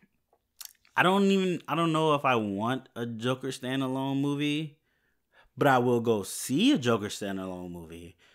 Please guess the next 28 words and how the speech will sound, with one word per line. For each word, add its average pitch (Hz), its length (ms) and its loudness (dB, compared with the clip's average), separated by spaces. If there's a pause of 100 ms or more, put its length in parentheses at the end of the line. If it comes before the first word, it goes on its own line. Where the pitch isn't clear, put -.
(320)
Now, 95 240 -4
if 98 80 -12
it's 92 200 -8
good, 131 520 6
that's 101 360 -6
a - 40 -20
positive, 113 680 0
but 90 120 -8
if 82 120 -12
it's 82 140 -20
bad, 101 540 -2
oh, 87 420 -8 (1500)
D 101 160 -4
C, 98 160 -8
you're 92 180 -8
just 87 160 -10
messing 90 320 -10
up. 92 240 -12 (640)
Like, 85 180 -14 (180)
ooh, 110 300 -4 (1300)
you're 85 140 -14
messing 101 320 -10
up. 98 200 -10
You 110 280 -12
take 120 180 -6
one 127 160 -4
of 123 60 -2
your 110 400 -4